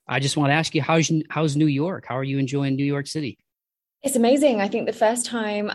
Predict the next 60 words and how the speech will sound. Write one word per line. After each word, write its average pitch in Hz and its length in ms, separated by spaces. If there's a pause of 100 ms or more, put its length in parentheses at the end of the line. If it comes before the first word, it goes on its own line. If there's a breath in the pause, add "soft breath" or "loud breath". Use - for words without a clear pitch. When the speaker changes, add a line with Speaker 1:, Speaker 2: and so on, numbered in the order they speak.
Speaker 2:
I, 196 500
uh, 185 240
was 185 140
in 202 80
New 196 100
York 202 300
was 185 160
back 190 260
in 190 100
two 196 160
thousand 190 300
fifteen, 196 640
so 185 300
a - 20
long 202 280
time 196 260
ago. 175 360 (240)
Um, 175 520
I 190 40
had 185 140
a 185 40
couple 190 260
of 180 80
plans 185 340
to 196 60
come 185 220
here 175 360
sort - 180
of 170 100
pre-pandemic. 208 840
So, - 240
yeah, 190 380
feels 208 280
good 220 240
to 202 100
be 208 140
on 202 140
U 196 180
S 202 220
soil 208 220
again. 226 500
<laughs> 294 80 (800 soft breath)
Speaker 1:
Yeah, 196 300
I 175 80
have, 190 120
I 170 160
have 180 100
a 151 40
cousin 180 320
who 156 120
lives 143 340
there, 113 400
and 127 160
they 139 80
were 151 140
actually 143 280
supposed 135 400
to 135 60
get 127 220
married, 123 580